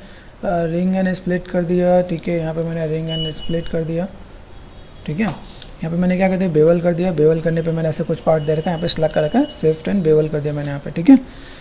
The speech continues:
अभी ये जो part मैंने दिया, इस वाले part से मुझे यहाँ पे क्या दिखाना है कि मुझे ये वाला part मुझे अंदर से बाहर निकाल के दिखाना है। तो मैंने यहाँ पे क्या किया, अगर ये पाँच है, है ना, Extrude किया यहाँ पे, ठीक है, तो मैंने thickness कर दिया माइनस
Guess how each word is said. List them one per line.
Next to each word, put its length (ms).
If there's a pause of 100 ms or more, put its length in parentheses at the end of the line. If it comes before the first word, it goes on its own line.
(180)
अभी 120
ये 160
जो 120
part 260
मैंने 200
दिया, 160
इस 200
वाले 140
part 220
से 100
मुझे 160
यहाँ 120
पे 80
क्या 160
दिखाना 320
है 60
कि 100
मुझे 220
ये 120
वाला 160
part 200
मुझे 300 (440)
अंदर 240
से 80
बाहर 220
निकाल 300
के 80
दिखाना 320
है। 80
तो 200
मैंने 180
यहाँ 120
पे 120
क्या 100
किया, 220
अगर 220
ये 180
पाँच 300
है, 60 (320)
है 80
ना, 120 (640)
Extrude 320
किया 180
यहाँ 120
पे, 80 (140)
ठीक 140
है, 60
तो 100
मैंने 160
thickness 320
कर 140
दिया 200 (220)
माइनस 480